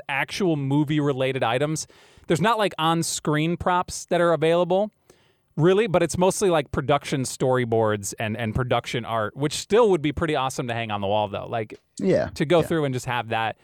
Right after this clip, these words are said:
Speaker 1: and be like, "They use this while making this movie." I think that would be pretty sweet to do something like that. But, but I mean, when you can have the red chair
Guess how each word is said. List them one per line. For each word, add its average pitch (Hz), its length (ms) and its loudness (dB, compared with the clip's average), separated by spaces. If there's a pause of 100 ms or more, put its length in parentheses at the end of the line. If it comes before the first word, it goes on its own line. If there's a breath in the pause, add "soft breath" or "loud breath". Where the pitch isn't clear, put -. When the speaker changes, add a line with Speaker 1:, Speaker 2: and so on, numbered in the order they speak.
(140 soft breath)
Speaker 1:
and 131 140 -8
be 127 80 0
like, 113 260 -2 (380)
"They 156 140 2
use 147 420 2
this 127 320 -2
while 127 280 -2
making 120 460 -4
this 104 200 -6
movie." 104 280 -4
I 98 60 -4
think 107 160 -8
that 101 160 -4
would 98 100 -6
be 104 80 -10
pretty 101 220 -8
sweet - 280 -10
to - 80 -10
do - 140 -8
something 98 260 -8
like - 120 -10
that. - 240 -8
But, - 160 -8 (840 soft breath)
but 123 180 -2
I 131 60 -4
mean, 135 240 0
when 131 180 0
you 143 100 0
can 151 120 -2
have 123 160 -2
the 120 80 0
red 113 260 -2
chair 123 440 0